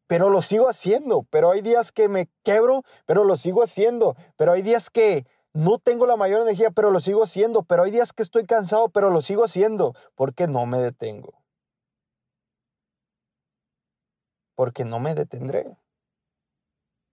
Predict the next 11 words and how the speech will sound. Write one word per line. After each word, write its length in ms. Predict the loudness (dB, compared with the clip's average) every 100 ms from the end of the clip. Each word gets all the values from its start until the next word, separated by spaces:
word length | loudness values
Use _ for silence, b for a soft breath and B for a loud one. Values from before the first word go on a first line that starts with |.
| _ _ _ _ _ _ _
Porque 240 | -18 -10 -2
la 120 | -2
vida 280 | 0 0 -2
es 180 | -4
larga. 800 | -12 -14 -14 -14 -6 -4 -4 -10 _ _ _ _ _ _ _ _ _
No 80 | -6
importa 400 | -4 -2 -2 -4
cuánto 420 | -2 -2 -2 -2
vivamos. 880 | 0 2 2 2 -4 -4 -8 -20 _ _ _ _ _
Afortunadamente, 1000 | -6 -4 -2 -2 0 0 0 -4 -2 0
bueno, 320 | 2 0 -2